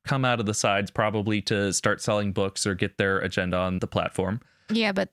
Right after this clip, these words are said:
Speaker 2: we have a sitting president, so
Speaker 1: Yeah.
Speaker 2: they're not getting anywhere.
Speaker 1: So the primary polling is interesting because a couple weeks ago, it was, the front runner was Trump,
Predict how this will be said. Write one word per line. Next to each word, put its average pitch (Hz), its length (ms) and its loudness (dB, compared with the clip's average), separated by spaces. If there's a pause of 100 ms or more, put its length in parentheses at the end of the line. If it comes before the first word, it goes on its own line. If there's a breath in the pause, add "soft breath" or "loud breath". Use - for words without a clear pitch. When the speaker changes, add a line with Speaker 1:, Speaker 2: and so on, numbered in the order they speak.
(160)
Speaker 2:
we - 460 -2
have 185 160 0
a - 20 0
sitting 175 300 0
president, 156 480 -2
so 175 160 0
Speaker 1:
Yeah. 180 100 0
Speaker 2:
they're 175 100 -4
not 170 160 -4
getting - 200 -2
anywhere. 95 440 -4
Speaker 1:
So 123 580 2
the 131 120 -2
primary 175 800 0
polling 117 560 -2
is 110 220 -2
interesting 104 500 -2
because 104 880 0
a 110 160 -4
couple 202 260 0
weeks 135 240 0
ago, 113 320 2
it 113 160 -2
was, 107 680 0
the 113 160 0
front 160 220 0
runner 123 340 0
was 107 160 0
Trump, 92 340 -2